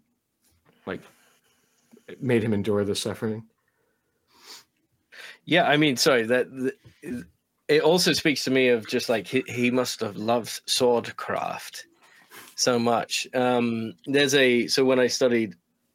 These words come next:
Speaker 2: rock music, I studied performance electric guitar. There, there was this, uh, pretty famous, uh, metal guitar player called Dave Kilminster, and, um, he, incredible <laughs> guitar player.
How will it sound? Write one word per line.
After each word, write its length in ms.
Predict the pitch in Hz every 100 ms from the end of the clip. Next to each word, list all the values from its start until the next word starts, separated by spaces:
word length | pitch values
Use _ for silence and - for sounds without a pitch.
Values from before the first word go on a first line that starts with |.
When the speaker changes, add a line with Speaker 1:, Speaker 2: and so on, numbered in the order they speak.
| _ _
Speaker 2:
rock 300 | 127 135 127
music, 280 | 127 104 110
I 60 | 107
studied 480 | - 107 101 92 - -
performance 640 | 110 123 113 90 - - _
electric 320 | 107 104 -
guitar. 320 | - - 107 98
There, 160 | 101 95 -
there 140 | 113
was 200 | 107 101
this, 280 | 104 95 -
uh, 340 | 104 95 95 - _ - - - _
pretty 180 | - 127
famous, 580 | - 123 107 98 - - _ -
uh, 380 | 120 101 95 90
metal 300 | 113 110 120
guitar 520 | 98 101 113 104 101 - _ _ _ _
player 440 | - 135 110 95 92
called 400 | - 110 95 92
Dave 280 | 113 104 90
Kilminster, 720 | 120 107 104 90 - 80 - _ - _ _ -
and, 380 | 110 104 101
um, 500 | 101 101 98 95 95 - _ _ _ _ - - _ _ _ _
he, 500 | - 123 131 92 92
incredible 760 | 170 165 131 - 160 147 - 180
<laughs> 20 |
guitar 380 | 156 139 135 127
player. 360 | 120 104 90